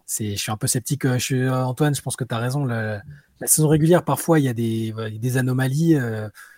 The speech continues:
on a beaucoup parlé de Miami, euh, du fameux switch entre la régulière et, et, et les playoffs. Là, euh, j'ai quand même l'impression que c'est pas, c'est pas un hasard et que ça va se, surtout à l'Ouest, ça va être difficile à, de faire cette bascule, je pense.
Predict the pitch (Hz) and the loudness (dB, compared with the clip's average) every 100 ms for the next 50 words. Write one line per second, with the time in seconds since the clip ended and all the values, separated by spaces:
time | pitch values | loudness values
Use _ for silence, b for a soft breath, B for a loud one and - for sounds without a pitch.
0 | B B - 110 110 - 131 127 123 131 | B B -8 -6 -6 -8 -2 0 2 2
1 | 127 139 151 147 127 113 107 117 120 - | 2 2 2 2 0 -4 -6 -4 -4 -2
2 | 151 135 127 113 120 113 113 113 113 131 | -2 -2 -6 -6 -6 -4 -4 -6 -4 -2
3 | 123 113 107 - 113 - 110 110 135 156 | -2 -4 -8 -12 -14 -12 -12 -8 -2 -2
4 | - 135 135 123 104 b b b b _ | -2 -4 -2 -4 -6 b b b b _
5 | - 123 131 131 120 117 120 - 120 117 | -8 -4 -2 -2 -2 -4 -4 -6 -4 -4
6 | 110 107 - - 120 113 113 135 117 - | -2 -2 -6 -6 -6 -4 -2 -4 -4 -6
7 | 104 101 - 98 98 - 120 - 151 135 | -6 -6 -6 -8 -10 -10 -10 2 2 4
8 | 139 143 - 120 110 107 113 120 127 113 | 4 2 0 -4 -6 -8 -6 -6 -4 -4
9 | 123 110 104 101 - _ _ _ 113 - | -4 -6 -6 -8 -14 _ _ _ -8 -4
10 | 117 117 104 104 - 104 - - - | -4 -4 -6 -10 -10 -16 -18 -20 -20